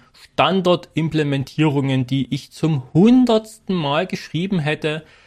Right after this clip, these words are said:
Codevorschläge, die ich prüfe und dann anpasse. Nichts davon würde viral gehen auf Social Media, aber es spart mir jeden Tag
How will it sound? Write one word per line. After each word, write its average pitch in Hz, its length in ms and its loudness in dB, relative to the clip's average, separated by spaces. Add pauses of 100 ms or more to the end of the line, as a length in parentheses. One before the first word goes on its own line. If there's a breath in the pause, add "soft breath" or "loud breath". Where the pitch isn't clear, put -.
(240 soft breath)
Codevorschläge, 165 1120 0 (260 soft breath)
die 143 280 4
ich - 280 -8
prüfe 180 640 2 (360 soft breath)
und 139 480 4
dann 113 180 0
anpasse. 160 960 -2
Nichts 240 400 0
davon 147 460 2
würde 143 280 -2
viral 123 580 2
gehen 113 420 -2
auf 110 200 -6
Social 117 380 0
Media, 107 600 -4 (540 soft breath)
aber 151 460 4
es 139 120 -4
spart 156 480 0
mir 127 140 2
jeden 151 680 -2
Tag 117 480 0